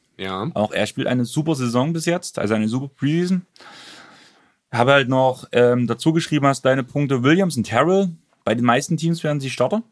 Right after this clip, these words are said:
Speaker 2: Was hältst du von diesem Take?
Speaker 1: Ja, bei den meisten, bei vielen auf jeden Fall. Wenn du dir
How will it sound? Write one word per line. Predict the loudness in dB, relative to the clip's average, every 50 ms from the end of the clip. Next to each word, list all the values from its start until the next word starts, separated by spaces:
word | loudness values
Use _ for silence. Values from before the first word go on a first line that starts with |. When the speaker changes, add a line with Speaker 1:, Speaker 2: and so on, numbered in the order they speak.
| _ _ _ _ _ _ _ _ -4
Speaker 2:
Was | -4 0 2
hältst | 2 0 0 -2
du | -6
von | -6 -4
diesem | -4 -4 -4
Take? | 0 0 -2 -2 -2 _ _ _ _ _ _ _ _ _ _ _ _ _ -20 _ _ _ _ _ _ _ _ -20 -18
Speaker 1:
Ja, | -16 -14 -10 -6 -4 -2 -2 0 -2 -2
bei | -2 -4 -6
den | -6 -6 -6
meisten, | -6 -6 -6 -6 -8 -8 -10 -10 -8 -6 -4
bei | -2 -2 -2
vielen | -2 0 0 0 0 2
auf | 0 0 0
jeden | 0 0 0 0 -2 -4
Fall. | -4 -2 0 0 0 -2 _ -12 -20 _ _
Wenn | -8 -8 -6 -6
du | -6
dir | -6 -4 -4 -4 -4 -4 -8